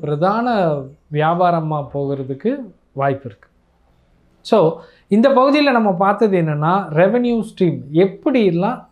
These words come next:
நம்ம நம்மளோட சார்ந்த வருமானத்தை நம்ம நிறுவனத்துக்கு ஈட்டலாம் அப்படிங்கிறத தான் நம்ம வந்து பார்த்தோம். இன்னைக்கு பேசின எல்லா தகவலுமே உங்களுக்கு ரொம்ப பயனுள்ளதா இருக்கும்னு நினைக்கிறேன்.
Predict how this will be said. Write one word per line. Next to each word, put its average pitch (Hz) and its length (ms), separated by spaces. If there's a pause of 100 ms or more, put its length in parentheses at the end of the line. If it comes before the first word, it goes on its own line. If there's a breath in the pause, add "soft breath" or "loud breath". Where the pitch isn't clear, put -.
நம்ம 147 280 (880)
நம்மளோட 175 580 (160)
சார்ந்த 240 440 (100)
வருமானத்தை 180 760
நம்ம 165 220
நிறுவனத்துக்கு 180 640 (160)
ஈட்டலாம் 156 480
அப்படிங்கிறத 131 560
தான் 180 220
நம்ம 131 200
வந்து 135 220
பார்த்தோம். 139 340 (1120 soft breath)
இன்னைக்கு 262 360
பேசின 240 380 (180)
எல்லா 196 160
தகவலுமே 202 420 (100)
உங்களுக்கு 170 360
ரொம்ப 196 140 (100)
பயனுள்ளதா 185 500
இருக்கும்னு 151 360
நினைக்கிறேன். 143 400